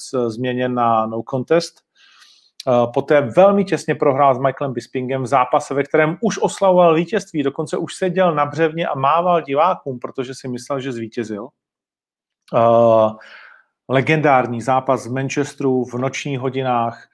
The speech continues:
na pět kol po pěti minutách, naprosto fantastický zápas. Pak, eh, prohrál po třech kolech, eh, s Danielem Cormierem, když ten zápas vzal, nejsem si jistý, jestli to bylo více než čtyřiadvacet hodin před tím zápasem, ale něco takového.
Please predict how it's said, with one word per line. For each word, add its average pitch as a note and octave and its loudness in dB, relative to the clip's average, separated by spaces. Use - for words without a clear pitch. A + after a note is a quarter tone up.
na B2+ -2
pět C3+ 0
kol B2 0
po B2+ -4
pěti C#3 -2
minutách, B2 0
naprosto C#3 -2
fantastický C3+ -6
zápas. A#2+ -2
Pak, D3+ 0
eh, E3 2
prohrál D3 2
po F#3+ 4
třech F#3+ -4
kolech, C3+ 0
eh, A#2+ -2
s G#2+ -10
Danielem C#3+ -4
Cormierem, A#2+ -4
když A#2 -8
ten B2+ -8
zápas B2 0
vzal, B2 2
nejsem D#3+ -2
si F#3+ -4
jistý, F#3 -2
jestli E3+ -2
to D#3 -4
bylo D#3 0
více A#2+ -8
než A2 -4
čtyřiadvacet A#2 -4
hodin A#2 -6
před A#2+ -8
tím A#2+ -8
zápasem, A#2+ -4
ale B2 0
něco B2+ -2
takového. A#2 0